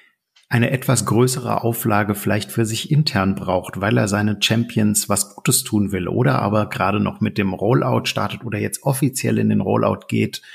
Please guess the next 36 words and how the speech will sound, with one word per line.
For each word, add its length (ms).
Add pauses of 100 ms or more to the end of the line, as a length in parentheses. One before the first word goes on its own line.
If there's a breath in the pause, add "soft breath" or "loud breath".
(220 loud breath)
oder 200
vielleicht 460
auch 80
einfach 280
nur 200
noch 200
mal 260
die 280
Zusammenarbeit 720
in 140
Teams 280
schärfen 440
möchte. 420 (840 loud breath)
Dem 100
Oliver 360
sein 180
Kartenspiel 640
steht 320
zum 140
Download 460
bereit 420
und 240
wartet 360
darauf, 460
als 300
richtige 420
Karte 380
gedruckt 400
zu 140
werden. 240
Und 60
ich 120
fänd, 160
das 140
wäre 120
ein 140